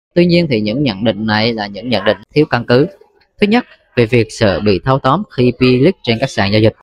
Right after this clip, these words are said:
thì không phải đồng coin cứ list trên các sàn giao dịch sẽ bị thâu tóm. Có thể chúng ta lấy bài học từ Bitcoin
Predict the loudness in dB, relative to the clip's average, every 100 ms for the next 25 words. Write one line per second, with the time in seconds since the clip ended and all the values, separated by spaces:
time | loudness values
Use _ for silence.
0 | _ _ _ -4 -4 -2 -4 -2 -2 -2
1 | -4 -4 -2 -2 2 4 4 0 -2 -2
2 | -2 -2 0 0 0 -2 -4 -2 -2 -4
3 | -4 0 -2 -2 _ _ _ _ _ -4
4 | -2 -2 -2 -4 -2 0 2 2 2 -2
5 | -4 0 2 0 -2 -2 0 2 0 2
6 | 2 2 -2